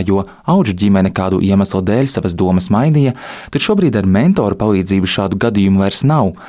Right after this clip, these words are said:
Tāpat ir mainījies bērnu vecums, kuriem ir grūtāk atrast ģimeni. Joprojām vecāki lielākoties savā ģimenē vēlas uzņemt mazus bērnus, tomēr šobrīd vieglāk mājas ir atrast arī tiem, kas jau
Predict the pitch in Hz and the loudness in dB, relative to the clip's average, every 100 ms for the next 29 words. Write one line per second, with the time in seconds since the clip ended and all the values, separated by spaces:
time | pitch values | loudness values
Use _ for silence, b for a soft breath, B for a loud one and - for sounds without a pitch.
0 | B - 92 - 92 92 95 95 90 - | B -8 -4 -2 0 2 2 2 0 -6
1 | - 92 92 123 123 151 - 98 90 101 | -4 -2 0 0 0 -2 0 -2 0 -2
2 | 95 95 92 - - 113 131 143 92 90 | 2 0 0 -6 -4 0 2 0 -2 -4
3 | 92 90 98 95 110 110 92 92 B B | -4 -2 -4 -2 0 2 4 2 B B
4 | B B - 120 208 190 104 139 - 101 | B B -6 -2 0 2 0 -2 -2 -4
5 | 95 95 101 98 92 101 - 139 - 92 | -2 0 0 0 -2 -2 0 -2 -2 -2
6 | 90 95 101 92 90 90 95 95 104 104 | -2 0 2 2 2 0 -2 -2 0 0
7 | 104 117 135 160 98 87 95 92 95 98 | 2 0 2 2 0 -2 -2 0 -2 -2
8 | - - 90 90 - 135 110 107 B B | -8 -6 -2 -2 0 0 0 -2 B B
9 | B B 135 190 120 90 98 101 104 101 | B B 0 0 0 0 0 0 -2 -4
10 | 101 101 - 95 92 120 127 123 117 117 | -4 -4 -2 -2 0 0 0 -2 0 0
11 | 117 | -2